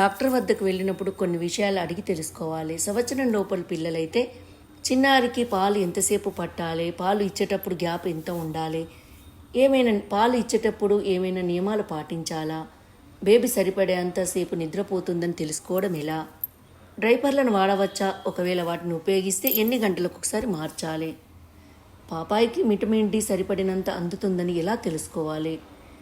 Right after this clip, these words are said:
ఇందుకోసం ఏమైనా వాడవచ్చా, బేబీకి స్నానం చేయించే విషయంలో ఎలాంటి జాగ్రత్తలు తీసుకోవాలి, చిన్నారి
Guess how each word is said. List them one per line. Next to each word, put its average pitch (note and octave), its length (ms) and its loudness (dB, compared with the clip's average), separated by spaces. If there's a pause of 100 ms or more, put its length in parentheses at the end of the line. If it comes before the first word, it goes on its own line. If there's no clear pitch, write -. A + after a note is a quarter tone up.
(160)
ఇందుకోసం A#3+ 580 4
ఏమైనా F#3+ 360 2
వాడవచ్చా, D#3+ 680 -4 (600)
బేబీకి C4 480 8
స్నానం A#3 360 0
చేయించే A3 380 4
విషయంలో G3 520 0 (140)
ఎలాంటి F#3+ 340 -2
జాగ్రత్తలు F#3+ 520 -4
తీసుకోవాలి, E3 640 -8 (640)
చిన్నారి G#3+ 420 2